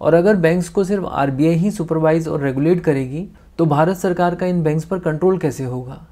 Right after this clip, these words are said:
इसीलिए भारत सरकार ने इन बैंक्स के ऑपरेशन को सुपरवाइज करने के लिए Ministry of Finance के under में एक डिवीज़न बनाया, जिसे बैंकिंग डिवीज़न कहा गया। तो अब सिचुएशन ये है कि इन बैंक्स का ऑपरेशनल कंट्रोल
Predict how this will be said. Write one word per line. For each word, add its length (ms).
इसीलिए 320
भारत 300
सरकार 360
ने 200
इन 120
बैंक्स 280
के 140
ऑपरेशन 540
को 120
सुपरवाइज 560
करने 280
के 80
लिए 240
Ministry 420
of 80
Finance 400
के 120
under 240
में 120
एक 160
डिवीज़न 400
बनाया, 380
जिसे 240
बैंकिंग 540
डिवीज़न 380
कहा 240
गया। 240
तो 80
अब 140
सिचुएशन 500
ये 220
है 200
कि 140
इन 220
बैंक्स 280
का 160
ऑपरेशनल 580
कंट्रोल 460